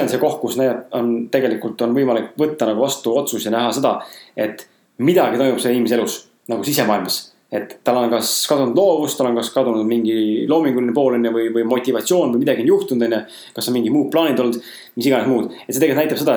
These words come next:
et elus on mingid korrapäratud asjad ka, mis tekivad vahel sisse. Ja tegelikult need peegeldavad meie emotsioone. Ja, ja, ja siis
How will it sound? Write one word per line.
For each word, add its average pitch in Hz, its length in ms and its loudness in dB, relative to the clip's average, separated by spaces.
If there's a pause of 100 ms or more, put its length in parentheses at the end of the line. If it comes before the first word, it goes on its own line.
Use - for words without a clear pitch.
et - 160 -6
elus 131 180 2
on 131 160 2
mingid 123 320 0
korrapäratud 139 720 0
asjad 117 160 -4
ka, 139 160 2
mis - 240 -4
tekivad 117 320 -2
vahel 117 160 0
sisse. 147 300 0 (580)
Ja 110 140 -2
tegelikult 120 340 0
need 117 320 -2
peegeldavad 113 400 0
meie 120 160 2
emotsioone. 110 480 0 (960)
Ja, 117 120 4 (1300)
ja, 139 300 0
ja 135 80 0
siis 147 120 0